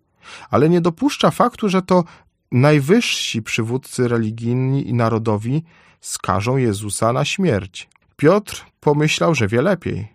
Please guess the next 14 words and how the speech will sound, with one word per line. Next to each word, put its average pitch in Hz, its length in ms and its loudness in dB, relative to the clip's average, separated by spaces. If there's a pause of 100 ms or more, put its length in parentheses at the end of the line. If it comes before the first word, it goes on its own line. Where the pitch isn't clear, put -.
(120)
co - 120 -12
spowodowało, 156 800 0
że 135 180 0
pomniejszył 127 920 0
się 98 380 -4
w 104 120 -8
nim 101 240 -2
obraz 101 440 -2
Jezusa. 95 600 -8 (260)
Dlaczego 139 500 0
zaczął 98 300 -2
myśleć 98 360 -4
po - 140 -4
ludzku? 113 520 -6